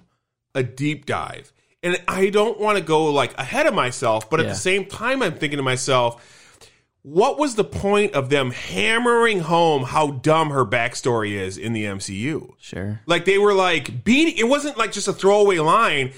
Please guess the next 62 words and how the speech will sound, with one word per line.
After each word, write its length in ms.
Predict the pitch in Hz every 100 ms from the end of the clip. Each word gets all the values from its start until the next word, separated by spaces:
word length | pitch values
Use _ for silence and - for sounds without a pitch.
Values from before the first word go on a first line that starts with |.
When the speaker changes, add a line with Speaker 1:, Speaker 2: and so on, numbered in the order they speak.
| -
Speaker 2:
Yeah. 140 | 110 113
Speaker 1:
Like, 140 | 190
the 40 | 185
director 300 | 214 277 269
of 80 | -
Sword 180 | 262 214
is 100 | 147
beating 540 | 127 240 269 277 220
on 180 | 180 165
Johnny 320 | 175 180 170
Woo 260 | 175 220 160
on 140 | 143
how 220 | 131 185
Speaker 2:
Yeah. 60 | -
Speaker 1:
stupid 380 | - 220 208 175
her 80 |
story. 340 | 165 214 226 -
I, 160 | 180 190 - - - _
I 80 | 214
don't 80 | 226
know 100 | 190
how 120 | 180
you 220 | 165 185
feel 220 | 170 156 131
Speaker 2:
Yeah, 60 |
Speaker 1:
about 120 | 123 123
her 40 |
Speaker 2:
she's 80 | 123
like, 140 | 143
Speaker 1:
backstory, 60 | 123
Speaker 2:
There's 180 | 135 135
no, 340 | 135 127 123
Speaker 1:
but 60 | 113 190
Speaker 2:
there's, 60 | 110 -
there's 140 | 113 110
Speaker 1:
there's 100 | 220
Speaker 2:
no, 80 |
Speaker 1:
no 60 | 208
Speaker 2:
like, 80 | -
Speaker 1:
funny 220 | 196 180
name. 420 | 160 160 165 165
Speaker 2:
Yeah, 80 | 170
Speaker 1:
There's 160 | 175 165
no 120 | 165
Speaker 2:
yeah. 60 | 151
Speaker 1:
nickname 440 | 165 175 170 165
for 140 | 175 175
her. 300 | 175 175 175
Like, 300 | 143 135 - - _ _ _ 196
we 160 | 370
know 180 | 349 180
that. 140 | 156
I 80 | 165
mean, 160 | 208 202
we 320 | 226 214 190
had 140 | 202
this 60 | -
Speaker 2:
Wi-, 60 | -
Speaker 1:
discussion 360 | 175 202 190
the 100 | 185
other 120 |
Speaker 2:
yeah. 40 | 190